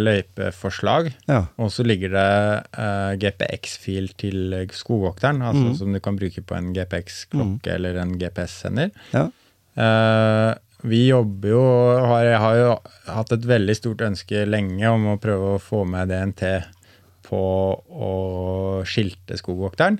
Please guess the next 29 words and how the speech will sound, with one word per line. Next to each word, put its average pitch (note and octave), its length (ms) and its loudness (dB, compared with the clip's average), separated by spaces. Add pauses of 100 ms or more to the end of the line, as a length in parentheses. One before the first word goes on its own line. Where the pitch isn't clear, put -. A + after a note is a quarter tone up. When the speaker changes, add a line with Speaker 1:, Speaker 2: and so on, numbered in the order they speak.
Speaker 2:
Mm. C3+ 320 2 (100)
Speaker 1:
Eh, G#2+ 420 2
sånn G#2 280 -2
som, G#2+ 320 0
eh, G2+ 220 2
grep F#2 300 0 (160)
Grenlandsløpet F2+ 840 -4
har F2 80 -6
blitt F#2 260 -8
skilta. C#3 440 -2 (520)
Eh, G#2 440 4 (180)
vet G2+ 240 0
ikke G2+ 140 -4
om B2 80 6
vi B2 80 6
får G#2+ 280 0
til G#2+ 80 0
det. F#3+ 220 2
Det F3 100 4
er A#2+ 180 4
jo A#2+ 80 2
ganske, A2+ 960 2
vi A2 100 2
har C3+ 120 6
tenkt G#2 280 0
å F#2+ 60 -6
bare F#2+ 160 0
bruke F2+ 340 -4
eksisterende F2 960 -4